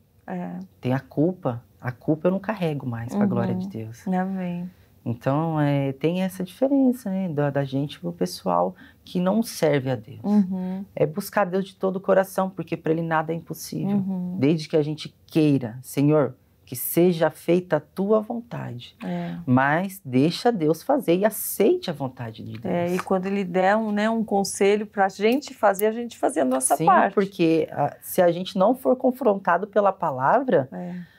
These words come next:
Speaker 2: é, a gente vai ser massageado pelo nosso ego, né?
Speaker 1: E vai permanecer tudo
Speaker 2: E vai
Speaker 1: como
Speaker 2: permanecer
Speaker 1: estava.
Speaker 2: do jeito que tá. E tem muita gente hoje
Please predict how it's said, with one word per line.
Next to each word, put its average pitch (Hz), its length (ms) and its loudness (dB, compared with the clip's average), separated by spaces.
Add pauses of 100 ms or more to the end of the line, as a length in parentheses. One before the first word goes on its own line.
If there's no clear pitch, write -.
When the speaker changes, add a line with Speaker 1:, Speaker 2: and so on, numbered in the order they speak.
(340)
Speaker 2:
é, - 220 2
a 175 80 4
gente 180 240 -4
vai 196 100 4
ser 202 140 -4
massageado 214 760 2
pelo 339 460 -2 (120)
nosso 320 340 -4 (140)
ego, 294 260 2
né? 233 280 4
Speaker 1:
E 190 100 -6
vai 185 140 0
permanecer 196 600 -4
tudo - 160 0
Speaker 2:
E 180 40 8
vai 196 140 6
Speaker 1:
como 262 80 0
Speaker 2:
permanecer 233 320 4
Speaker 1:
estava. 226 160 2
Speaker 2:
do 220 60 -8
jeito 233 200 -2
que 240 100 -10
tá. 254 460 2 (360)
E 190 80 -6
tem 240 160 2
muita 240 280 4
gente 190 360 -6
hoje 151 540 2